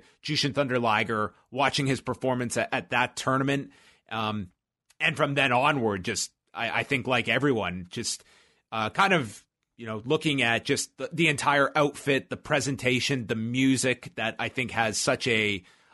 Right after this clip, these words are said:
a legacy attached to Jushin Thunder Liger beyond just being a great wrestler. So much of it too was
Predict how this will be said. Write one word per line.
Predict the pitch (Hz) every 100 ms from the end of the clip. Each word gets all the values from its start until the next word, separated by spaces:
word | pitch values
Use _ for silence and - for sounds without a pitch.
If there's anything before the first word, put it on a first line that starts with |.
| -
a | 139
legacy | 127 139 - 127 104
attached | 107 - 113 -
to | 135 104
Jushin | 135 135 131
Thunder | 139 110 110
Liger | 117 127 101
beyond | 98 127 120 120 113
just | 117 - - _ _ -
being | 185 180
a | 147
great | 135 156 131
wrestler. | 123 - 120 101 92 -
So | - 165
much | 135 131 -
of | 123
it | -
too | - 135 117
was | 110 107 -